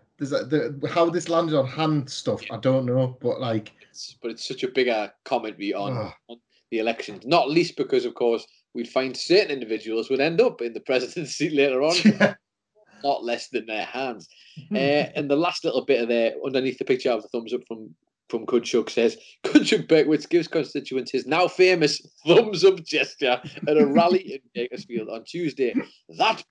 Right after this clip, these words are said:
Speaker 2: perfect thumb," swooned one local man. <laughs> Oh, it's so ridiculous.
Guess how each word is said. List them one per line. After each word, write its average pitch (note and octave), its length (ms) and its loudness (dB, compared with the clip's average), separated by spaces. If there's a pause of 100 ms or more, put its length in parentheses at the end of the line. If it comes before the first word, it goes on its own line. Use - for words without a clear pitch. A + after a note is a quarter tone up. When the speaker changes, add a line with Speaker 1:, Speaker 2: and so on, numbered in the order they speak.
Speaker 2:
perfect A3 420 4 (160)
thumb," F#3+ 400 4
swooned D3 640 -2
one C3 340 -2
local B2+ 380 -2
man. A#2+ 360 0
<laughs> G3 160 -4 (1800)
Oh, D#3 340 4
it's D#3 260 -2
so D#3 140 -6
ridiculous. A#2+ 580 -8